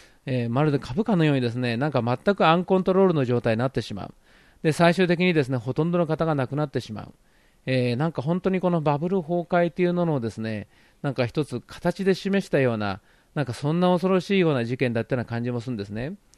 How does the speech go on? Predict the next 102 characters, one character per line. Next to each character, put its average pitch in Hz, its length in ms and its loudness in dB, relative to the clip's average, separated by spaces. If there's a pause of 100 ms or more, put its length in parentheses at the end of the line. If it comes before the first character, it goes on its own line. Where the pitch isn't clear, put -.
(340)
で、 156 100 0
そ 175 160 2
れ 190 80 6
以 196 60 4
降 190 140 2
も 180 120 4
で 151 100 2
す 120 60 -8
ね、 139 140 -2
た - 120 -6
び 147 120 -2
た 170 120 2
び 170 120 0
と、 175 340 2 (220)
ま 165 100 2
あ、 - 20 6
い 147 60 6
ろ 156 100 4
ん 160 40 2
な 156 80 2
事 160 120 0
件 143 200 2
は、 113 60 -2
航 143 200 -2
空 147 380 2
事 143 140 -4
故 143 120 -2
は 110 100 2
も 110 200 -2
う 180 40 -2
起 - 60 -18
き - 20 -18
て 175 80 0
る 147 80 4
わ 131 80 2
け 113 80 -2
で 110 60 -2
あ 104 40 0
り 104 80 -4
ま 98 120 -6
す。 - 140 -20 (420)
え 123 260 0
ー、 120 40 -2
ま 135 180 2
あ、 123 40 2
あ 127 40 0
の 143 100 0
事 139 140 -2
故 135 100 -4
が 123 80 -2
で 120 100 -2
す - 80 -12
か 117 80 -6
ら 107 60 0
整 139 220 -2
備 139 140 -2
不 143 160 -2
良 131 160 2
に 110 140 -4
起 - 160 -8
因 123 120 -2
す - 80 -8
る 127 80 0
事 127 100 -2
故 131 100 -4
だ 110 100 -6
と 110 80 -8
し - 80 -16
た 120 80 -2
ら 110 80 -2
で 104 100 -4
す - 60 -14
ね、 104 260 -6 (340)
同 127 220 0
じ 139 60 0
よ 160 80 2
う - 20 2
な 135 80 0
整 135 160 -2
備 131 140 0
不 135 100 -2
良 135 160 2
の 131 100 0
事 135 120 0
故 139 80 0
は 123 80 4
で 110 100 2
す - 80 -18
ね、 110 160 -2
ま 104 140 -4
あ、 123 40 0
後 151 140 0
を 123 60 2
絶 - 140 -8
た 156 100 -2
な 196 80 2
い 165 60 4
わ 127 120 2
け 101 80 -2
で 95 80 -10
す 104 80 -14
ね。 135 340 -2